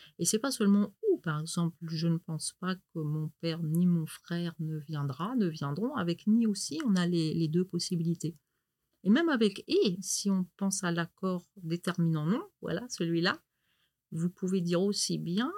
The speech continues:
vos noms et prénoms que votre nom et prénom. Donc, le, il y a vraiment de la, de la souplesse. Ça nous semble, euh,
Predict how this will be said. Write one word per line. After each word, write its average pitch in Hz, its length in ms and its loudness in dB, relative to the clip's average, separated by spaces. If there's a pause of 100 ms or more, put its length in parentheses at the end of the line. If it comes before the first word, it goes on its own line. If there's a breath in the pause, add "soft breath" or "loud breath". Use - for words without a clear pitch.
(380)
vos 180 200 2
noms 190 180 6
et 156 60 0
prénoms 160 400 -4 (1000)
que 165 60 -4
votre 160 480 -4
nom 196 220 0
et 202 80 -4
prénom. 165 420 -4 (1040)
Donc, 196 320 0
le, 165 220 0
il 160 180 -4
y 165 40 -4
a 160 40 -4
vraiment 220 460 0
de 190 80 -2
la, 175 260 0
de 175 120 0
la 190 100 -2
souplesse. - 680 -4 (320)
Ça - 200 0
nous 196 140 8
semble, 220 460 2
euh, - 640 -4